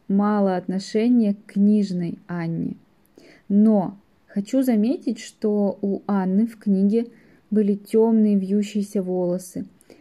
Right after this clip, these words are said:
И тут в фильме всё в порядке. Что такое вьющиеся волосы? Вот есть прямые волосы, а есть вьющиеся. Это как противоположность. Вьющиеся волосы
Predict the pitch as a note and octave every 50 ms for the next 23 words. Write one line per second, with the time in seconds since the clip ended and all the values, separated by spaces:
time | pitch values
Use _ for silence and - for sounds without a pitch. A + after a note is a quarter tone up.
0 | _ _ _ - G3 G3 - - A3 B3 A#3+ B3+ - - - - A3+ A#3+ B3 A#3+
1 | A#3 A3 G3+ G#3 - - G3 G3 G3 - - G3+ G3 F#3 F3 E3+ E3+ - - -
2 | - - - _ _ _ _ _ _ _ - - - - _ _ _ _ - -
3 | - D4+ D#4 F4+ F#4 - C4 B3+ B3 G#3 F#3+ F#3 G3+ A#3 A3+ G#3+ - - G#3 F#3
4 | F#3+ - G#3 F#3 F3+ F3+ F3 D#3+ D3 F#3+ - - - - G3+ - _ _ _ _
5 | _ _ _ _ _ _ _ _ _ - F#3+ F#3+ G3+ G3+ A3+ B3 A#3+ A#3+ - -
6 | _ _ - C4 C#4 B3+ A3 G#3 F#3+ F3+ F3+ F3 F#3 G3 G#3 A#3 C4 C#4+ C4+ C#4
7 | - C#4 C4 C4 C4 - _ _ _ _ _ _ _ _ _ - G3+ G3 F3+ F#3+
8 | A3+ C4 B3+ - - - G3+ G3 F#3+ G#3+ G#3+ G3 G3+ - - F#3 F3 E3+ E3+ -
9 | - E3 D#3 - - - - G#3+ G#3 A3 G3+ G#3 G3+ F#3+ F#3+ - _ _ _ _
10 | _ _ _ _ - - G#3+ G3+ - G#3+ G3+ G3+ G#3 G#3+ G#3 G3+ G3 F#3+ F#3 F3+
11 | F#3 E3 D#3+ - - - _ _ _ _ _ _ _ _ _ _ _ _ _ _
12 | _ _ _ - F#3+ G3+ A3 B3 B3+ B3+ - A#3+ A#3 A3 G#3+ - A#3 G#3 G3+ A#3
13 | C#4 E4 F4 F4+ E4 - - - C#4 C#4+ C#4+